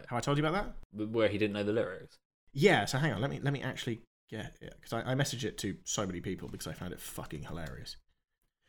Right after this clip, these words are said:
Speaker 1: Yeah, so Tom Jones sang the Welsh national anthem at a Calzaghe fight, and Tom Jones doesn't speak Welsh, so he knows the language kind of phonetically.
Speaker 2: Right.
Speaker 1: And apparently his rendition of the anthem is one of the worst renditions ever, because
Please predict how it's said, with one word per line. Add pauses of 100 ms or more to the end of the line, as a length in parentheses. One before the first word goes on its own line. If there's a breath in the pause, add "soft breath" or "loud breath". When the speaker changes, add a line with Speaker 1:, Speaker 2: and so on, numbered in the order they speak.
(360 soft breath)
Speaker 1:
Yeah,
so
Tom
Jones
sang
the
Welsh
national
anthem
at
a
Calzaghe
fight, (100)
and
Tom
Jones
doesn't
speak (120)
Welsh, (480)
so
he
knows
the
language
kind
of
phonetically. (140)
Speaker 2:
Right. (400)
Speaker 1:
And (140)
apparently
his
rendition
of
the
anthem
is
one
of
the
worst
renditions
ever, (460)
because